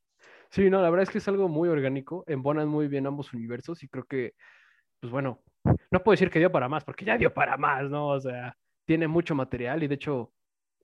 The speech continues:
estaría chido ver qué más podrían explotar de esta idea,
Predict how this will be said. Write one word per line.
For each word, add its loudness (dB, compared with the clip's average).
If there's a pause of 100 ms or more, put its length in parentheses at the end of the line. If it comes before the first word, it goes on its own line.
estaría 0
chido 2
ver 0
qué -4
más -4
podrían -2
explotar -2
de 0
esta -4
idea, 0